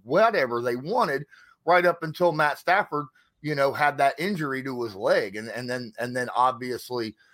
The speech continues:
uh, uh, there was a, man, speaking of that, I've got so much damn respect for Matt Stafford.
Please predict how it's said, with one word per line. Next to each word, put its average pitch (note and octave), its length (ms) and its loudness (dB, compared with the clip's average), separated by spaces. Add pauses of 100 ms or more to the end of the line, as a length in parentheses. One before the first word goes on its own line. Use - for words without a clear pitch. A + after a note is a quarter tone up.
(220)
uh, G#2+ 480 2 (600)
uh, G2+ 120 -8 (420)
there B2 220 0
was A#2 220 -2
a, G2 60 -6 (520)
man, A#2+ 360 0 (800)
speaking D3 440 -2
of F#2 140 -4
that, F#2+ 320 -2 (1300)
I've C#3+ 240 2
got A2+ 200 0
so A#2+ 280 0
much A2 320 -2 (100)
damn G2+ 320 -6
respect F#2 480 -8
for F#2+ 140 -10
Matt G2 240 -8
Stafford. F#2+ 480 -10